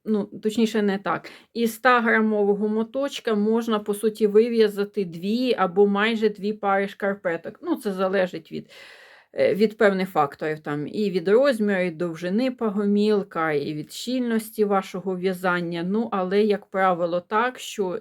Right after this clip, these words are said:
зі ста грам майже виходить дві пари шкарпеточок. Е, вважається, що саме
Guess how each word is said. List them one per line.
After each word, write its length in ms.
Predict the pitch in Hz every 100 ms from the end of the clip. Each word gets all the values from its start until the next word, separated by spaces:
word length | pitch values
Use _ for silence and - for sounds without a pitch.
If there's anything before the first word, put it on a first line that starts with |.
| -
зі 220 | 175 202
ста 300 | 202 - 180
грам 340 | 185 208 254 254 - - -
майже 480 | 196 202 247 233
виходить 560 | 196 196 202 214 226 175
дві 280 | 160 180 214
пари 380 | 208 180 196 196
шкарпеточок. 1080 | - 196 185 175 156 - - - - - _ _ _ _ _ _ _ _ _ _ - _ _ -
Е, 380 | 190 190 185 185
вважається, 920 | 190 190 202 208 233 226 220 - 196
що 480 | 196 - 214 208 196
саме 680 | - 208 208 196 185 175